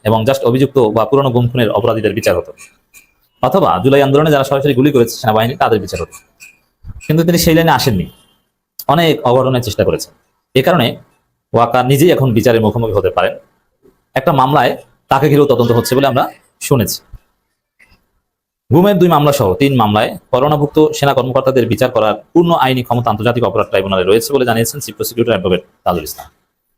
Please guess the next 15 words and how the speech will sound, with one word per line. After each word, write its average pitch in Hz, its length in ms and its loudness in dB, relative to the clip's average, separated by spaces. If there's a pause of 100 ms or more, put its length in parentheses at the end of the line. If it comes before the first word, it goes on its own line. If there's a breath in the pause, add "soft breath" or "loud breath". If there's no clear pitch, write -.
(120)
মানে, 104 160 -2
এটা 123 180 0
একটা 117 400 -2
আত্মবিশ্বাসী 131 520 0
বার্তা, 95 280 -2 (580)
ক্ষমতা 135 300 2
আছে 147 200 2
এবং 135 160 2
এটা 131 120 0
হবে। 110 200 0 (2500)
বাং-, 160 220 2 (220)
আইসিটির 175 380 2
যে 175 80 2
আইন, 131 300 2 (840)
দেখেন, 143 240 2